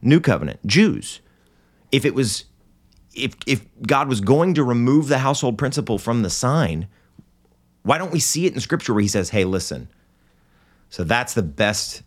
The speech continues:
uh, that, that is a, that is a, a weighty argument. That's a serious argument. I will just go out and throw one, one bit of chum into the water for my Credo Baptist brothers to be like, "Oh, yeah, okay." Look at verse Cor-,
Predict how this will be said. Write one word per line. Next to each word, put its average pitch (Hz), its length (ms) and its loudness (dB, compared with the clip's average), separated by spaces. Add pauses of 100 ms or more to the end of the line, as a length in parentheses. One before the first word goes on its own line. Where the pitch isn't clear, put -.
uh, 90 300 0
that, 95 200 -2
that 123 160 2
is 117 100 -2
a, 110 140 4
that 117 160 0
is 110 80 2
a, 95 240 2 (640)
a 98 100 0
weighty 107 380 4
argument. 87 300 2
That's 98 120 -2
a 98 60 -2
serious 98 560 2
argument. 82 600 0 (600)
I - 60 2
will 120 160 2
just 113 160 2
go 127 80 6
out 117 160 4
and 110 100 4
throw 110 200 4
one, 110 480 4
one 117 560 4 (200)
bit 104 140 4
of 98 100 0
chum 98 360 2
into 92 160 0
the 90 80 0
water 87 340 4
for - 140 -4
my 80 120 2
Credo 87 280 0
Baptist 76 400 -6
brothers 80 380 2
to 90 120 -2
be 90 120 0
like, - 140 -4
"Oh, - 180 2
yeah, 190 240 0
okay." 101 200 0 (1600)
Look 123 220 2
at 139 140 0
verse 120 220 4
Cor-, 123 200 4